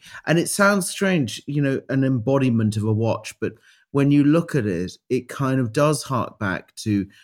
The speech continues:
the speakeasies that you were sa-, saying, Vespers, and, you know, I, I just thinking about some great cocktails that would have been done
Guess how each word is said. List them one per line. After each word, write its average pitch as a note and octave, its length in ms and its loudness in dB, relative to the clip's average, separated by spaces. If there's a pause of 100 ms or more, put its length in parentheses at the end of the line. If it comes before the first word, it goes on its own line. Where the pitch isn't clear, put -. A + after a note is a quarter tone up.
(180)
the A2 120 -4
speakeasies G2+ 760 -2
that F#2+ 140 -4
you G2+ 180 -2
were G2 100 -2
sa-, - 180 -6 (220)
saying, F#2+ 500 -6
Vespers, G2 960 -6
and, F#2 180 -4 (360)
you A2+ 80 -2
know, G#2 260 0
I, C#3 240 -4
I D3+ 300 0 (100)
just - 380 -4
thinking C#3+ 340 0
about A#2 320 -2
some A#2+ 180 -4
great B2 400 0
cocktails F#2+ 680 -4
that A2 180 -2
would A#2 180 2
have A2+ 140 -2
been A2+ 320 0 (340)
done A2+ 560 2